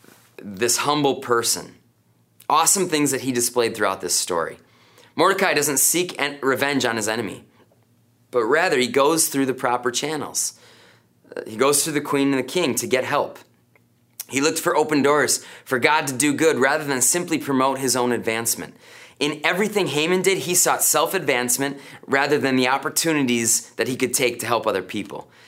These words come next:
His need for people to, to bow down to him, his need to kill the people that he hated, his pride in being so great that,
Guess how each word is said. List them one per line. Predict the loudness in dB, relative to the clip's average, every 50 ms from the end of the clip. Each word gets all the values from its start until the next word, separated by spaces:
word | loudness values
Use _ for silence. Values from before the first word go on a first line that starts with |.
| -20 -20 _
His | 0 2 4 4 4 4 2
need | 2 2 2 2 0
for | 0 0 0
people | 0 -2 -4 -2 -4 -2
to, | -2 0 0 0 -2 -2
to | -4 -6
bow | -8 -4 -2 0 2 4 2 2
down | 2 2 0 0 0 0
to | -2 -2
him, | -4 -4 -4
his | -4 -2 -2 0
need | 2 2 2 2 0
to | -2 -4 -4 -6 -14 -20 -20 -20 -16 -10
kill | -6 0 2 2 4 4
the | 2
people | 0 0 -4 -4 -2 0 0
that | 0 2
he | 0 -2
hated, | -2 0 0 2 2 0 -2 -2
his | -2 -2 -2
pride | -4 -4 -4 0 2 2 2 2 2 0 -2 -4 -12 -18 -20 -18 -8
in | -4 -2 0
being | 0 2 2 2 4
so | 4 4 4 6 6 4 4
great | 4 4 4 4 2 2 0
that, | -2 -2 -2 -8